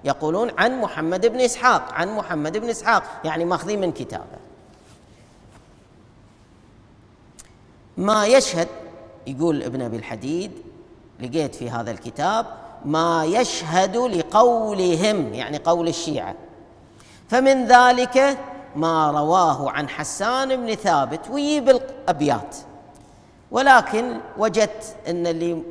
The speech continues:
في ديوان حسان بن ثابت في بعض الاختلافات، بعض الكلمات، واللي في الديوان مشكل بالتشكيل،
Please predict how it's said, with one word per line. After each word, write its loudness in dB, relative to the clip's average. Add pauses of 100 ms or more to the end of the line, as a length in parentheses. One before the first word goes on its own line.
(140)
في -8
ديوان 0
حسان -4
بن -10
ثابت -2
في -10
بعض -2
الاختلافات، -2
بعض -4
الكلمات، -6 (1000)
واللي -2
في -8
الديوان 0
مشكل -2 (560)
بالتشكيل، -10